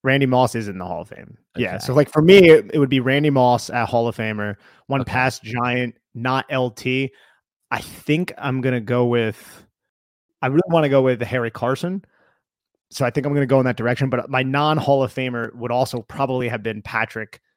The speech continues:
Speaker 1: Willis. Since, uh, I'm gonna choose Harry Carson, I might end up just going with Darrelle Revis. I don't, I don't think he's in the Hall of Fame.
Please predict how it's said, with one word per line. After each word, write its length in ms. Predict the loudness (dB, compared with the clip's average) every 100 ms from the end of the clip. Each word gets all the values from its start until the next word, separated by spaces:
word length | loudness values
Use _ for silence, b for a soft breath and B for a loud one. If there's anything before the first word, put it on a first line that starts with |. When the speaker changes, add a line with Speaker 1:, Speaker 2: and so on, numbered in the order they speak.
| _ _ _
Speaker 1:
Willis. 400 | -4 -4 -4 -8 -16 _ _
Since, 440 | -8 -8 -8 -6
uh, 200 | -4 -2 -4
I'm 200 | -4 -4
gonna 160 | -6
choose 180 | -4 -6
Harry 180 | -4 -6
Carson, 460 | -4 -4 -4 -8 -10 b b b b _ _
I 100 | -4
might 280 | 0 0 -2 -6
end 160 | -6 -4
up 240 | -4 -6 -10
just 300 | -10 -8 -4
going 320 | -2 -2 -4
with 580 | -4 -6 -10 -18 -20 -20 _ _ _ 2
Darrelle 220 | 6 8
Revis. 340 | 6 2 -4 -6
I 60 |
don't, 160 | -2 0
I 60 | 4
don't 120 | 4
think 120 | 4 -4
he's 120 | -6
in 40 | -6
the 60 |
Hall 140 | -10 -12
of 60 |
Fame. 100 | -16